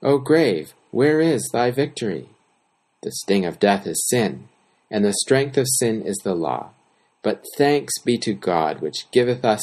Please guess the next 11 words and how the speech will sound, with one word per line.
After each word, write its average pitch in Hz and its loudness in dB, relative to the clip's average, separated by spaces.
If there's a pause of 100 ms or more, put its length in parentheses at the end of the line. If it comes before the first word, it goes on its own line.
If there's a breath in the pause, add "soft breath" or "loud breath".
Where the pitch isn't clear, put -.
the 101 -2
victory 101 -4
through 95 -2
our 87 -4
Lord 95 0
Jesus 123 0
Christ. - -12 (800 soft breath)
Therefore, 131 4
my 120 2
beloved 127 2
brethren, 123 0